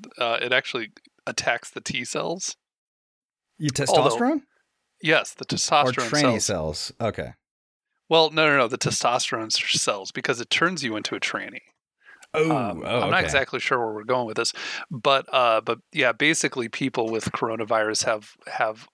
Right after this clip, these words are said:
Speaker 1: lower numbers of antibodies in their system.
Speaker 2: Yeah.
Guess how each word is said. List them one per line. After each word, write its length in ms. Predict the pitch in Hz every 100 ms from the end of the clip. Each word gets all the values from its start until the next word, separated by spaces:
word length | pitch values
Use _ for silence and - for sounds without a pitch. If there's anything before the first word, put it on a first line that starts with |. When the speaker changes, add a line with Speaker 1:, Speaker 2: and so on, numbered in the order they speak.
| _ -
Speaker 1:
lower 480 | 120 117 113 110 107
numbers 440 | 104 107 107 98
of 80 | 101
antibodies 760 | 104 107 110 98 95 98 98 113
in 80 |
their 140 | 98 95
system. 400 | - 104 - - _ _ _ _ _ _
Speaker 2:
Yeah. 360 | 107 92 82 80